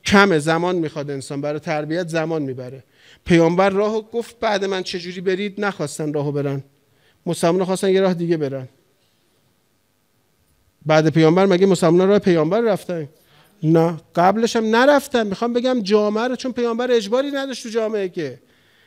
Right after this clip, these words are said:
آقا ما می‌خوایم کار کنیم، رو معرفت جامعه کار کنیم. خب یه عده کمی هم پذیرفتن، یعنی رسیدن به اون معرفت، رسیدن، رشد هم کردن.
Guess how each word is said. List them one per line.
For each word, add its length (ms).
آقا 200
ما 120
می‌خوایم 300
کار 280
کنیم، 280
رو 100
معرفت 420
جامعه 400
کار 260
کنیم. 300
خب 220
یه 140
عده 200
کمی 280
هم 100
پذیرفتن، 720
یعنی 240
رسیدن 400
به 60
اون 100
معرفت، 460
رسیدن، 440
رشد 220
هم 120
کردن. 380